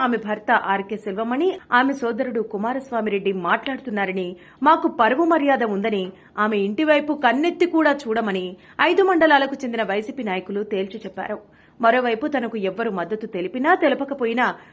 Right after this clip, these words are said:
తన వెంట ఎవ్వరు వచ్చినా రాకపోయినా తాను ఏమాత్రం పట్టించుకోనని, తాను మూడోసారి ఎమ్మెల్యే అవుతానని మంత్రి రోజా ఇన్ని రోజులు ధీమాగా చెప్పారు.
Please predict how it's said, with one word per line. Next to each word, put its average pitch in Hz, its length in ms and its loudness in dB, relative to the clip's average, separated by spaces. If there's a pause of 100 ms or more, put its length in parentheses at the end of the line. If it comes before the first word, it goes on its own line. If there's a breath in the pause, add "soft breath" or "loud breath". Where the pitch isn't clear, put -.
(120 loud breath)
తన 277 140 4
వెంట 285 220 4
ఎవ్వరు 302 460 4
వచ్చినా 262 540 2
రాకపోయినా 262 680 2 (460 loud breath)
తాను 269 240 4
ఏమాత్రం 311 680 2
పట్టించుకోనని, 214 880 -2 (260 loud breath)
తాను 220 220 0
మూడోసారి 311 640 2
ఎమ్మెల్యే 240 320 0
అవుతానని 208 520 0
మంత్రి 226 320 0
రోజా 190 340 0 (380 loud breath)
ఇన్ని 262 260 0
రోజులు 226 400 -4
ధీమాగా 208 460 -6
చెప్పారు. 185 400 -6